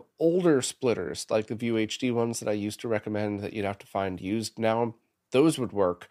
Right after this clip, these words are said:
But what I'm really looking for is modern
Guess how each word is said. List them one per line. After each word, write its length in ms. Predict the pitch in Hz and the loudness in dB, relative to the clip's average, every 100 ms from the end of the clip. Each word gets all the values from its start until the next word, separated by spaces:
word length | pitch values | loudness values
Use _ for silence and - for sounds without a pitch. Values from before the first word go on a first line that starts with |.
| - - - - | -20 -20 -10 4
But 200 | 147 147 | 6 6
what 140 | 143 | 6
I'm 160 | 123 117 | 4 4
really 340 | 139 202 208 | 2 6 6
looking 320 | 139 110 110 95 | 4 2 -4 -6
for 460 | - 98 90 87 - | 0 2 2 0 -4
is 360 | 117 107 101 98 | -4 -4 -4 -12
modern 640 | 110 117 156 165 156 143 | -4 2 4 4 0 -2